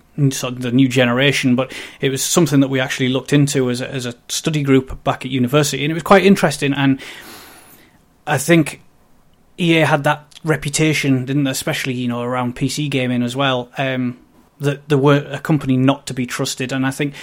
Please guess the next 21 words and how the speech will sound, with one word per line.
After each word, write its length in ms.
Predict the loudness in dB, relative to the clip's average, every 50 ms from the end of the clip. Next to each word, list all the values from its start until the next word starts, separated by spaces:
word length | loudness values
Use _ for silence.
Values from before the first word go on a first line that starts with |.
| -20 -20 -2 _
that 200 | 2 2 2 0
was 200 | -2 -2 -2 -4
p-, 220 | -8 _ -20 -14 -6
maybe 360 | -2 0 2 2 2 2 0
the 80 | 0 -2
reason 340 | 0 0 0 0 0 -2 -2
people 360 | -2 -6 -8 -8 -8 -8 -8
were 120 | -8 -8
tentative 640 | -8 -2 0 0 0 0 -2 -6 -8 -8 -8 -10 -18 _ _ _ _ _ _ _ _
about 240 | -6 -4 -4 -4 -4
the 80 | -6
game. 240 | -4 -4 -2 0 0
They 80 | 0 -2
were, 160 | -2 -6 -6
they 100 | -4 -2
were 120 | -2 -2
confident 520 | -2 -2 -2 -2 -2 -4 -4 -4 -4 -4 -6
that, 220 | -8 -10 -10 _ -12
that 120 | -12 -12
Criterion, 720 | -4 -2 -2 -2 -2 -2 -2 -2 0 0 -2 -2 -4 -4 -8 -14 -20 -20 -20 -20 -20 _ -10
um, 500 | -6 -6 -4 -2 -2 -4 -4 -6 -8